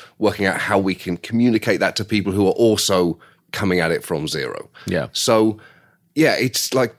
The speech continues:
Speaker 1: trying to s-, sell to people why, why they should listen to it, um, why something that sounds particularly dry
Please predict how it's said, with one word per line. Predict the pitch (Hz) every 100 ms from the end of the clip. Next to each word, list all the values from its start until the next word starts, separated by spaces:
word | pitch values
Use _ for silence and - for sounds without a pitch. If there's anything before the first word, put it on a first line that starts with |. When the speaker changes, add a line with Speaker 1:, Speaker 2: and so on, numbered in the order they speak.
| _
Speaker 1:
trying | - 165 180 151
to | - 139 123 95 -
s-, | - - - -
sell | - 135 135
to | 135
people | 120 113 117 101
why, | 90 117 135 - _
why | - 90 101 131 143 139 117
they | - 117
should | - -
listen | 95 - 98
to | 107
it, | 98 - - - _ _ _ _ -
um, | 95 87 85 - _ _ _ _ _ _ _
why | 92 92 107 107
something | - 104 98 101 90
that | 92 -
sounds | - 92 85 85
particularly | - 87 104 - 90
dry | 85 90 87 87 64